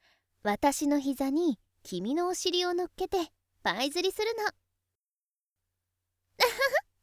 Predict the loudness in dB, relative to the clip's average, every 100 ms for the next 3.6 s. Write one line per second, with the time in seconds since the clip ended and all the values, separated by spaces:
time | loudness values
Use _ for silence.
0 | 2 4 6 6 4 0 -4 -2 0 0
1 | 0 -2 -4 -6 -2 -2 0 0 0 -2
2 | -4 -2 0 0 0 -2 -4 _ _ _
3 | _ _ _ _ -12